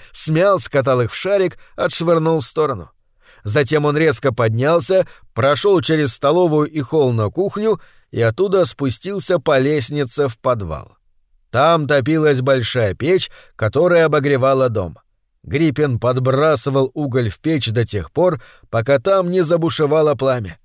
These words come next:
Затем он поднялся обратно. Нужно будет кого-нибудь позвать прибраться в пустом доме.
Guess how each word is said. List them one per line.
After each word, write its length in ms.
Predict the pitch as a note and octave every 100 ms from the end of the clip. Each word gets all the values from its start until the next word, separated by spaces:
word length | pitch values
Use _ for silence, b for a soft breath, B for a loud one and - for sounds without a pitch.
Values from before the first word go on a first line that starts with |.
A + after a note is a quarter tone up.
| _ _ _ -
Затем 480 | F2+ C3 B2 A3
он 160 | A3 F3
поднялся 580 | E3 D3+ F3+ F3+ E3 D#3+
обратно. 460 | C#3 B2+ - G2+ - _ _ _ _
Нужно 580 | - F#2+ F#3 D3+ E3 E3
будет 380 | C#3+ D#3+ D#3 -
кого-нибудь 640 | B2+ A#2 D#3 D3 C#3+ B2
позвать 500 | - G#2+ G2 D3+ -
прибраться 720 | - C3+ B2+ C#3 D3+ - D3
в 80 | C3
пустом 540 | - C#3 - C#3+ C#3
доме. 360 | C3 C#3 G#2+ F2+